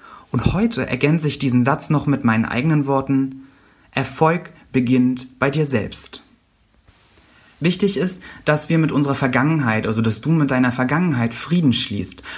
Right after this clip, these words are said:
Also mit allem, was du erfahren musstest, wenn du dich jetzt auch selber wieder gesehen hast, musst du Frieden schli-, schließen, um dich einfach weiterzuentwickeln.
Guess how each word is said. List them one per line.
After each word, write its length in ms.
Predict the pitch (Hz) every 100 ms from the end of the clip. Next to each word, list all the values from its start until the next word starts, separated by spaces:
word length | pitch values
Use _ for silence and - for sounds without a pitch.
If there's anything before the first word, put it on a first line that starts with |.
| -
Also 180 | 123 131
mit 180 | 131
allem, 280 | - 147 156
was 160 | 139 139
du 80 | 131
erfahren 420 | 113 - 143 147
musstest, 400 | 123 113 117 113
wenn 120 | 113
du 80 | 113
dich 180 | 113 127
jetzt 160 | 117
auch 100 | 117
selber 320 | 120 139 151
wieder 180 | 127 113
gesehen 380 | 107 104 113 117
hast, 220 | 139 147 - - -
musst 220 | 165 165
du 40 |
Frieden 300 | 190 - 190
schli-, 320 | 226 - 117 -
schließen, 420 | - 117 107 110
um 160 | 117
dich 200 | 123 117
einfach 320 | 131 143 143 135
weiterzuentwickeln. 920 | 143 156 - 107 104 104 101 98